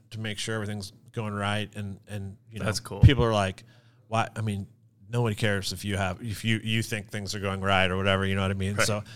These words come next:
Speaker 1: I would go to, I would leave the office, I would go to the set and be there for, like, ten minutes, and then I would just, like,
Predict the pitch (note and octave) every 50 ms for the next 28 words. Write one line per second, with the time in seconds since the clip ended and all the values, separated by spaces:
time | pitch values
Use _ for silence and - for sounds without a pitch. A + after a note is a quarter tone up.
0 | - - B2 B2+ C#3 B2+ A2+ C3 B2+ B2+ - - B2+ B2+ B2+ A2+ G#2 B2 C#3 C#3
1 | A2+ B2 A#2+ A#2 A#2+ A#2 A2+ - B2 A#2+ G#2+ - - - A#2 A#2 A2+ G2 - A2+
2 | G#2+ A2 G2+ - - - A2+ G#2+ G#2+ G2+ - G#2 G#2 G#2 G2 G2+ G2+ - A2 G2+
3 | G2+ G2+ - - A#2+ A2 G#2+ G#2 G2+ G2 G2 G2 G2+ G2+ - - - - - -
4 | - - _ _ _ _ - G#2+ G#2+ G#2+ A2 G#2+ A2 G#2+ G#2 G2 G#2 G#2 - -
5 | - G2+ F2+ F2+ F#2 -